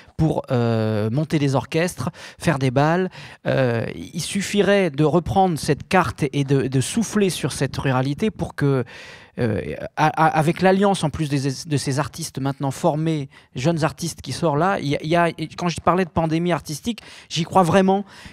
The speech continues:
qu'il y a, qu'il y a vraiment une, une, euh, il y a, il y a une vraie révolution poétique, politique à, à mener. Euh,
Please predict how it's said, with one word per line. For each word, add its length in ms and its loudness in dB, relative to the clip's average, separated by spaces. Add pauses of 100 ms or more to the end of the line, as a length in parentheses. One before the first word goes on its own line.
(120)
qu'il 120 -2
y 60 6
a, 180 4
qu'il 160 0
y 20 6
a 60 6
vraiment 340 2
une, 220 0
une, 160 0
euh, 500 2 (640)
il 260 -6
y 120 2
a, 320 2
il 80 -4
y 20 2
a 60 2
une 80 0
vraie 160 4
révolution 640 0
poétique, 600 0
politique 640 0
à, 200 0
à 200 0
mener. 500 2 (500)
Euh, 360 0